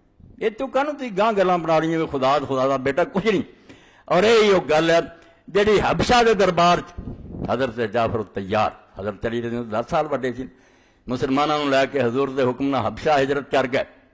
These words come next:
ਪਿੱਛੇ ਚਲੇ ਗਏ ਅਮਰ ਇਬਨ ਆਸ, ਹੋਰ ਇੱਕ ਮੱਕੇ ਦੇ ਸਰਦਾਰਾਂ ਦੀ ਤਰਫੋਂ ਬਹੁਤ ਤੋਹਫੇ ਤਾਇਫ ਲੈ ਕੇ ਜਾ ਕੇ ਪਾਦਰੀਆਂ ਨੂੰ ਦਿੱਤੇ, ਵਜ਼ੀਰਾਂ ਅਮੀਰਾਂ ਨੂੰ ਦਿੱਤੇ, ਰਿਸ਼ਵਤ, ਸਾਰਿਆਂ ਨੂੰ ਨਾਲ ਗੰਢ ਲਿਆ ਕਿ ਇੱਕ ਵਿਗੜੇ ਲੋਕ ਆ ਤੁਹਾਡੇ ਮੁਲਕ 'ਚ ਆ ਗਏ,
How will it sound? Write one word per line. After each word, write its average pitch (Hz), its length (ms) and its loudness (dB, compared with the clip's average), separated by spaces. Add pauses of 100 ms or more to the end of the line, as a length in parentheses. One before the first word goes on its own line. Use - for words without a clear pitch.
(360)
ਪਿੱਛੇ 180 260 0
ਚਲੇ 175 280 2
ਗਏ 175 100 0
ਅਮਰ 165 220 0
ਇਬਨ 160 200 -2
ਆਸ, 156 220 0
ਹੋਰ 143 280 2
ਇੱਕ 151 120 -2 (1300)
ਮੱਕੇ 139 260 0
ਦੇ 165 120 2
ਸਰਦਾਰਾਂ 147 440 0
ਦੀ 147 100 -6
ਤਰਫੋਂ 143 300 0
ਬਹੁਤ 160 320 0
ਤੋਹਫੇ 156 260 2
ਤਾਇਫ 135 300 2
ਲੈ 139 200 2
ਕੇ 139 140 0
ਜਾ 135 180 2
ਕੇ 135 120 -2
ਪਾਦਰੀਆਂ 147 520 0
ਨੂੰ 143 120 -4
ਦਿੱਤੇ, 139 280 -2
ਵਜ਼ੀਰਾਂ 139 380 -4
ਅਮੀਰਾਂ 143 260 -2
ਨੂੰ 143 60 -6
ਦਿੱਤੇ, 139 260 -2
ਰਿਸ਼ਵਤ, 139 420 -2 (260)
ਸਾਰਿਆਂ 170 280 2
ਨੂੰ 165 120 0
ਨਾਲ 147 200 2
ਗੰਢ 180 220 0
ਲਿਆ 175 140 2 (800)
ਕਿ 139 80 0
ਇੱਕ 147 280 2 (520)
ਵਿਗੜੇ 170 420 2
ਲੋਕ 147 280 2
ਆ 147 80 2
ਤੁਹਾਡੇ 131 300 0
ਮੁਲਕ 135 280 -2
'ਚ 139 60 -2
ਆ 127 160 4
ਗਏ, 131 200 2